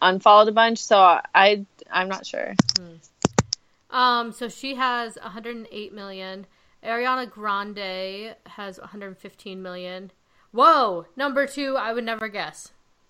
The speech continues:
Speaker 2: You will never guess, but guess.
Speaker 1: Um, number two, wait, is it male or female?
Speaker 2: Male.
Speaker 1: Male?
Speaker 2: You will never
Speaker 1: Uh,
Speaker 2: guess.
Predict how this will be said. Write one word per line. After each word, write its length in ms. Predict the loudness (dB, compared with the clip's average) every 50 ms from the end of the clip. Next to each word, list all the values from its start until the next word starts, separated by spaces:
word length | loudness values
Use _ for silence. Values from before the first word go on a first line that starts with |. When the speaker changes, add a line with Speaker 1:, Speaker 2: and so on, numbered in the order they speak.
| _ _ _ _
Speaker 2:
You 140 | -6 0 2
will 120 | 2 2
never 240 | 2 -2 -4 -4 -6
guess, 220 | -6 -8 -8 -8
but 180 | -10 -14 -10 -8
guess. 320 | -8 -10 -10 -10 -18 -20 _ _ _ _ _ _ -20 _ _ _ -20 _ _ _ _ _ _ _ _ _ _ _ _ _ -2
Speaker 1:
Um, 500 | 2 2 4 4 4 2 0 -4 -4 -2
number 280 | -2 -2 0 0 -2 -2
two, 180 | 0 0 2
wait, 160 | 2 4 4
is 100 | 4 4
it 160 | 2 2 2 0
male 300 | -2 0 2 2 2 2
or 60 | 2
female? 500 | 0 -6 -10 -8 -10 -10 -10 -10 -10 -12 _ _
Speaker 2:
Male. 380 | -12 -10 -10 -10 -10 -12 -14 -18 _ _ _ _ _ _ _ _ _ _ _ _ _ _ _ _ -4
Speaker 1:
Male? 800 | 2 6 6 8 8 8 8 8 8 6 6 4 4 2 2 0 -2
Speaker 2:
You 140 | -2 -2 0
will 160 | 2 0 0
never 340 | 0 -2 -4 -4 -2 2 4
Speaker 1:
Uh, 220 | 6 6 4 2
Speaker 2:
guess. 240 | -4 -10 -16 -20